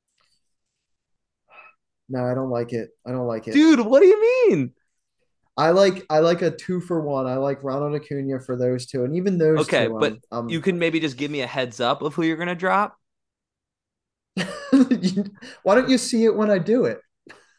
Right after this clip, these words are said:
Speaker 1: <laughs>
Speaker 2: Oh, I feel like you're playing a little bit too much hardball on the wrong part of this.
Speaker 1: No, so I, I can't. We gotta keep it moving. We gotta keep it moving. We're gonna
Speaker 2: All right,
Speaker 1: lose, uh,
Speaker 2: call it in. I'll do
Speaker 1: we're,
Speaker 2: the deal.
Speaker 1: we're losing all of, uh, Indonesia
Speaker 2: I think
Speaker 1: right
Speaker 2: this is
Speaker 1: now as we
Speaker 2: fascinating.
Speaker 1: speak.
Speaker 2: This is
Speaker 1: It is.
Speaker 2: fascinating. What do you mean?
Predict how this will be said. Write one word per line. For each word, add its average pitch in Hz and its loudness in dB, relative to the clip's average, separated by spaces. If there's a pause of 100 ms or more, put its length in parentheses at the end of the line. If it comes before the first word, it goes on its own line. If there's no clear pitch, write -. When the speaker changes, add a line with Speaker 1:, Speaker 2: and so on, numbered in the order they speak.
(260)
Speaker 1:
<laughs> 262 -6
Speaker 2:
Oh, 185 -8
I 139 0
feel 233 -2
like 226 -2
you're 202 -2
playing 165 2
a 143 0
little 156 2
bit 160 2
too 160 -8
much 143 -6
hardball 123 -2
on 117 -10
the 113 -10
wrong 120 -2
part 117 -2
of 104 -12
this. - -12 (460)
Speaker 1:
No, 127 -6
so 131 -4
I, 147 0 (100)
I 151 0
can't. 147 -6
We 165 -2
gotta 170 2
keep 170 -6
it 143 -2
moving. 120 -6
We 131 -8
gotta 131 -4
keep 127 -10
it 123 -8
moving. 123 -6
We're 135 -6
gonna 135 -4
Speaker 2:
All 151 4
right, 151 4
Speaker 1:
lose, 151 -2
uh, - -6
Speaker 2:
call 190 4
it 220 2
in. 135 -2
I'll 135 -2
do 175 -2
Speaker 1:
we're, - -2
Speaker 2:
the 160 -10
deal. 139 -12 (480)
Speaker 1:
we're 147 -2
losing 139 -2
all 135 0
of, 127 -4
uh, 117 -4 (200)
Indonesia 120 -4
Speaker 2:
I 139 2
think 226 0
Speaker 1:
right - -
Speaker 2:
this 127 -2
is 107 -8
Speaker 1:
now 110 -8
as 139 0
we 113 -6
Speaker 2:
fascinating. 107 -6
Speaker 1:
speak. - -20 (320)
Speaker 2:
This 226 -8
is 247 -12
Speaker 1:
It 240 6
is. 240 6
Speaker 2:
fascinating. 117 -2
What 151 -8
do 196 -10
you 226 -8
mean? 170 -8